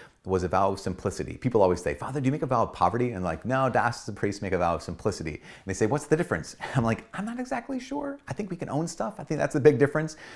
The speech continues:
But too often, even priests like myself, we can get caught up in the way of the world, right?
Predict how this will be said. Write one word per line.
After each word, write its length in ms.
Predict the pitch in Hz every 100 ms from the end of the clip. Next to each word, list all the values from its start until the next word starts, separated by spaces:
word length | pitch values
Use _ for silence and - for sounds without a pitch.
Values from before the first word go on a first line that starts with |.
| - - _ _ -
But 320 | 131 - -
too 220 | 190 180
often, 480 | 202 - 82 101 131
even 280 | 113 110 104
priests 640 | - 202 82 - - - -
like 220 | 90 80
myself, 500 | 73 73 98 78 - - - - -
we 80 | 120
can 100 | 165
get 160 | 156 -
caught 220 | - 101
up 260 | 127 131 101
in 420 | 95 98 110 110 _ _ -
the 80 |
way 340 | 95 92 110 - - _
of 100 | 95
the 60 | 107
world, 320 | 190 - -
right? 220 | - 147